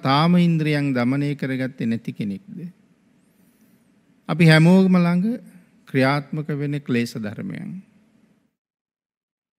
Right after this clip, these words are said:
හැම වෙලාවෙම අපිව දුගට ගෙ-, දුගතියට ගෙනියන්න තමයි උත්සාහ කරන්නේ. දැන් ප්‍රාණඝාත කරන්න තියෙන ක්ලේශයක්නේ. ඒක කැමැත්තක්.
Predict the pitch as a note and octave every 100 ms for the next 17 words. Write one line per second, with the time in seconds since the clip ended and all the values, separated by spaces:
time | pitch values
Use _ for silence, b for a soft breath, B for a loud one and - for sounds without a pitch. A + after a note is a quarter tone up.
0 | _ _ _ _ _ _ _ _ B2+ B2+
1 | A#2 G#2+ A2 A#2+ B2 A2 B2+ A#2 G#2+ G#2+
2 | A2+ A#2+ A2+ - A2+ A#2 C3+ C#3 C#3+ C#3
3 | C3+ C3+ C3+ C3+ C3 C3 C3+ D3 C3 -
4 | - G2+ - - - F#3 D#3+ _ _ _
5 | _ _ _ _ _ _ _ _ _ _
6 | _ _ - A2+ - A2+ A2+ A#2+ A2 A2+
7 | A#2 A2+ A2+ A2+ A2 A#2+ A#2+ - A#2 B2+
8 | B2+ C#3 C#3 - A#2+ B2+ _ _ _ _
9 | _ _ _ _ _ _ _ C#3 D3+ -
10 | D#3 E3+ E3 - -